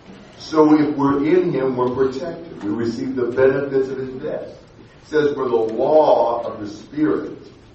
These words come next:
of life in Christ Jesus has set you free from the law of sin and of death."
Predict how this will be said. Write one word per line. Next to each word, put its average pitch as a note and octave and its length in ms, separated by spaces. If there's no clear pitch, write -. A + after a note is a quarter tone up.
of G#2+ 260
life B2+ 720
in A#2+ 160
Christ A#2 420
Jesus - 580
has A#2 240
set C3 180
you B2 220
free D3+ 400
from - 180
the G#2 60
law A2+ 460
of - 100
sin G#2+ 240
and G#2 140
of F#2+ 180
death." - 260